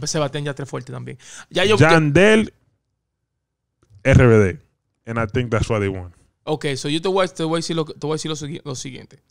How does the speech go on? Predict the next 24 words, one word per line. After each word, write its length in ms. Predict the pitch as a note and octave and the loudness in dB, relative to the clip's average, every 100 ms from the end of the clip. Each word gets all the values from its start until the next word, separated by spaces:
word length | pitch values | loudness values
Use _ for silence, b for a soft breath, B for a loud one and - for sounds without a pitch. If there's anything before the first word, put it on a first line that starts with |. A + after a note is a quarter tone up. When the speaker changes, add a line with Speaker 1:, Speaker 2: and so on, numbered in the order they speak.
| _ | _
Speaker 1:
Yo 160 | C3+ D3 | _ -8
creo 160 | F#3 G3 | -6 -4
que 80 | F3 | -4
entiendo. 360 | D3+ D3 C3 | -4 -6 -8
Me 300 | B2+ B2 C3 | -10 -12 -8
voy 220 | C#3 C#3 E3+ | -6 -4 -4
a 80 | D#3 | -4
retractar 1200 | - E3 D#3 D#3+ D3+ C#3+ - - D3+ C3+ B2 B2+ | -6 -8 -6 -6 -4 -6 -12 0 4 4 0 -6
Speaker 2:
Ok. 300 | G#2 F#2+ F2+ | -6 -4 -6
Speaker 1:
que 100 | E2 | -4
me 120 | C#3 C3+ | -6 -2
puse 220 | C3 - | -2 -2
un 60 | E3 | -6
poquito 320 | D3 D3+ - | -10 -10 -4
agresivo 880 | D3 C3 C3+ C#3 C#3 - E3+ D3 C3 | -2 -2 -6 -6 -6 -4 -2 -2 -2
Speaker 2:
Sí, 20 | |
te 40 | |
Speaker 1:
con 120 | B2 C3+ | -4 -4
Speaker 2:
pusiste, 140 | C#3+ | -2
Speaker 1:
todo. 160 | C3 B2+ | -2 -4
Speaker 2:
te 80 | G#2+ | -8
pusiste 340 | F#2+ A2 A#2+ | -12 -14 -12
medio 280 | A#2 A#2 A#2 | -12 -12 -14
pesado. 480 | G#2+ G#2 A2+ G2 | -16 -14 -12 -12